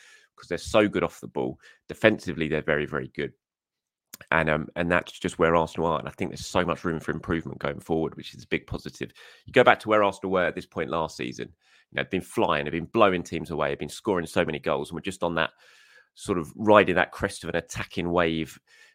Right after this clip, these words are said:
of a real sort of emotional wave that we're on. It's very, very different this season. But the good thing is last year,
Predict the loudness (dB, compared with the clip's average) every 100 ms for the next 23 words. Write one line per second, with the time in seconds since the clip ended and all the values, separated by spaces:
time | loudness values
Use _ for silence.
0 | _ -8 -4 2 2 2 -4 -2 -2 2
1 | 2 0 -4 -2 -2 -2 -2 -2 -2 -2
2 | -4 -4 0 0 2 0 0 0 -6 -6
3 | -12 -12 -14 -12 -10 -12 -14 _ _ -16
4 | -12 -2 -2 0 -2 -2 0 4 2 2
5 | -2 -2